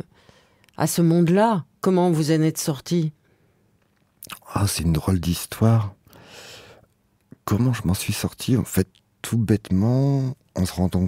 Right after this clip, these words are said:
Speaker 2: compte que, euh, mon cerveau ne supportait pas l'alcool, en fait. Donc j'ai mis des années à m'en rendre compte que, euh, en fait, je pouvais être saoul très rapidement. C'était pas une question de, forcément de quantité, en fait.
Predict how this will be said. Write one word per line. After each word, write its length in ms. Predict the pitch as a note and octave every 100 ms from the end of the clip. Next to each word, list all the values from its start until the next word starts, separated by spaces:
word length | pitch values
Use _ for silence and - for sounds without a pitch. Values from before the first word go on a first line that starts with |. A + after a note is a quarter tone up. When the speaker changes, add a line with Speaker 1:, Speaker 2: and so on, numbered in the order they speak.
| -
Speaker 2:
compte 280 | - A#2 A#2+
que, 100 | -
euh, 220 | E2+ E2 D2+
mon 640 | C#2 C2 A#1 G#1 A1+ F2+
cerveau 560 | F2+ - E2+ F2 G#2+ A2+
ne 140 | G2
supportait 480 | D#2+ - - - D#2+
pas 120 | -
l'alcool, 480 | C#2 - - B1 A1
en 120 | A#1
fait. 340 | - - - - _ - - _ _ _ _ _ _ _ _ _ _ _ _ _ _ -
Donc 140 | - A#1+
j'ai 140 | -
mis 140 | C2 C#2
des 260 | D2 C#2+
années 200 | D2+ E2+
à 60 | F2
m'en 140 | D2+
rendre 260 | C#2+ D2 D2+
compte 240 | - F#2+
que, 120 | - B1+
euh, 100 | B1+ G#1 G1+ G1+ - _ - - - - - - - _ _ _ -
en 60 | -
fait, 220 | - F2+
je 60 |
pouvais 240 | - - -
être 180 | C2 -
saoul 320 | - - A2
très 260 | - -
rapidement. 640 | E2 D2+ - - D#2+ E2+ D2+
C'était 300 | C2 - -
pas 160 | - B1+
une 100 | -
question 540 | - - - - B1+
de, 140 | - - - -
forcément 460 | - - - C#2
de 60 | D2
quantité, 540 | - D2 - - -
en 80 | F2
fait. 320 | - - -